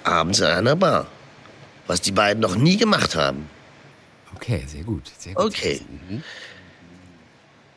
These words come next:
Speaker 1: Und bitte. Und jetzt sag, was ist Sache?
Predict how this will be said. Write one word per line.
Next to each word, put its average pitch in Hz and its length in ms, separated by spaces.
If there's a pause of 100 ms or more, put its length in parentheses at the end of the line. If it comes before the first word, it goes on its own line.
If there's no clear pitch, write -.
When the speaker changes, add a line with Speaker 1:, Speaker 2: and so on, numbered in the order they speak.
(260)
Speaker 1:
Und 143 460 (300)
bitte. 82 560 (1600)
Und 214 360
jetzt 151 200
sag, 110 260 (420)
was 135 160
ist 147 120
Sache? 90 280